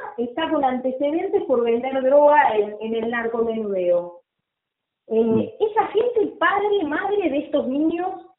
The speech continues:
Speaker 1: que estaban ahí. ¿Entendés? Es todo un tema complejo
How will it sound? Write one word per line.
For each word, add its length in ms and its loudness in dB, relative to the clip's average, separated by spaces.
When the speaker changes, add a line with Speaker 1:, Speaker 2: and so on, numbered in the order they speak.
Speaker 1:
que 80 -4
estaban 440 2
ahí. 220 -6
¿Entendés? 500 0
Es 220 -12
todo 240 4
un 380 0
tema 320 4
complejo 840 -2